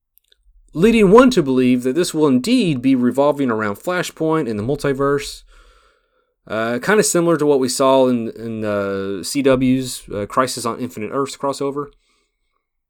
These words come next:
which actually had a cameo by Ezra Miller popping up and interacting with Grant Gustin's Flash. Maybe this movie will have a connection to that scene, or we'll just see it from Miller's point of view this time.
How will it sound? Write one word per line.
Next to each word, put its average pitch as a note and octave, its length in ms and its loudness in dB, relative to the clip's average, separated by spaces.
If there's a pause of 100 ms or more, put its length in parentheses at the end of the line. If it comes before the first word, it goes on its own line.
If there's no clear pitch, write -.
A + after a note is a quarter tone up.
(360)
which B3 200 4
actually B3+ 300 2
had G#3+ 160 0
a G3+ 40 0
cameo G3+ 380 0
by F3+ 200 -2
Ezra F3+ 300 -2
Miller E3 320 0
popping D3 380 -6
up D3+ 240 -4
and C3+ 120 -6
interacting C#3 520 -4
with B2+ 160 -4
Grant B2+ 240 -6
Gustin's B2 380 -8
Flash. - 480 -12 (720)
Maybe F3 220 6
this E3 180 4
movie D#3 300 4
will C3+ 140 2
have C3 180 -2
a G#2+ 60 -4
connection C3 420 -6
to G2+ 80 -6
that C3 220 0
scene, A2 480 -8 (480)
or A2+ 200 2
we'll A#2+ 220 0
just A#2 260 -4
see C3 220 2
it - 80 -6
from G#2+ 240 -4
Miller's B2+ 300 2
point G#2+ 240 -4
of F#2+ 40 -6
view F#2+ 120 -8
this F#2 180 -10
time. G2 400 -10